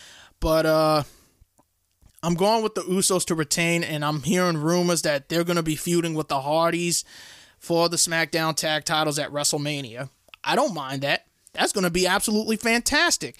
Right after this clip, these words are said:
and a must-see if they book their cards right. That's just what I'm saying, but I would not mind these, this match whatsoever.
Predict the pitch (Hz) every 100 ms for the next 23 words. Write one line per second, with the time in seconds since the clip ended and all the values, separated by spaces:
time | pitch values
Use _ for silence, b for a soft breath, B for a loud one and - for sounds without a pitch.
0 | b - 196 185 180 208 - 359 370 110
1 | _ _ _ _ 196 247 - 202 170 185
2 | - 170 - 190 180 156 151 120 - _
3 | b b b b b 165 190 185 185 -
4 | 170 160 156 147 143 156 - 175 240 196
5 | 180 196 175 175 170 165 151 - 175 160
6 | 156 151 - 156 160 160 147 135 131